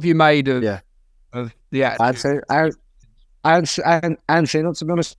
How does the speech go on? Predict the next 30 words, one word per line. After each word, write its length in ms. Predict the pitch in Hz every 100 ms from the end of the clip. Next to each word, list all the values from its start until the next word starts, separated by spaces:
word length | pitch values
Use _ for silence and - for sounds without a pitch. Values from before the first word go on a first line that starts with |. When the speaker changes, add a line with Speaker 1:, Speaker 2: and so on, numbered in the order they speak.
| -
Speaker 2:
with 140 | 170 160
you. 420 | 175 - _ 147
Um, 360 | 139 120 104 - _ _ _ _ _ _ -
I, 140 | 139
I 240 | 139 131 95
honestly, 360 | 147 147 165
I, 200 | 156 127 98 _ _ _
I 120 | -
don't 200 | 123 156 - _ _ _ -
go 120 | 113
on 80 | 143
his 120 | 147
social 360 | - 147 -
media. 340 | 143 147 147 143 _ _
Any 160 | 180 185
fight 220 | - 175
will 160 | 170 160
tell 200 | - 160
you 120 | 160
this. 360 | 175 180 - _ _ _ _ _ _ -
That 180 | 135
first 400 | - 175 180 -
round, 360 | 165 170 127 104
you 120 | 107
get 180 | 120 117
an 80 | 117
idea 440 | 120 117 117 123
of 100 | 120 - _ _ _
people's 460 | - 123 - 123 104 _ _ _ -
power, 360 | 104 110 139